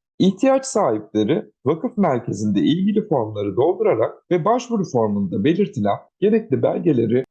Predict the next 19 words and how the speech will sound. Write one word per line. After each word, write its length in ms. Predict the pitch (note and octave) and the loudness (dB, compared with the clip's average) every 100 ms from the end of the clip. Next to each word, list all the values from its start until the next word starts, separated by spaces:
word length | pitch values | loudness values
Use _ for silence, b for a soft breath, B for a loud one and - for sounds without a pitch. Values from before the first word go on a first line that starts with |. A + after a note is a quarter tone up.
| - | -2
başvuru 400 | G#3 B3 G#3 C#3+ | -2 -2 -2 2
esnasında 760 | A#2+ A#2+ A2+ A2 A2 A2 A2 - | 2 0 -2 -2 -2 -2 -2 2
teslim 400 | G#3+ G#3+ A#2 D3 | 0 2 0 0
ederek 380 | E3+ A#2+ C3 - _ _ - | 2 2 0 -6 _ _ -2
ya 260 | D3+ A#3+ G3+ | 2 2 2
da 280 | D3 - _ _ _ - | -2 -4 _ _ _ 0
web 200 | G3 B3 | 0 0
sitesinde 640 | - C4 B3+ F3 A#2 A2 | -4 -2 0 2 2 2
bulunan 520 | A2 F#3 B2+ D#3 G3+ _ | 2 2 2 0 -6 _
başvuru 480 | B2+ A3+ B3 G#3+ F3+ | 0 0 -2 -2 0
için 360 | B2+ - G#2+ G#2 | 0 0 -6 -6
tıklayınız 640 | C3+ - - A#3+ E3 G#2+ | -10 -2 0 2 2 0
alanından 760 | - G#2+ G#2+ G#2 G2 G3+ A#3+ - _ | -2 0 0 0 0 0 -2 -6 _
vakfa 420 | A#3 G#3+ - A2 - | 0 0 0 -4 0
tedavi 640 | D#3+ F3 G3+ F3+ C3+ F#2 | 0 2 2 2 0 0
bursu 340 | G#2 - G#2 | -4 -2 0
desteği 460 | F#3+ F#3 - G#2+ E3 | 0 0 0 0 2
başvurusunda 800 | G3+ F3 G#2 G2 - B2+ A3+ D#3 | 2 0 -6 -10 -12 -2 0 0
bulunabiliyorlar. 720 | G#2 D#3+ B2+ G#2+ G2 - | -2 -2 0 0 -2 -4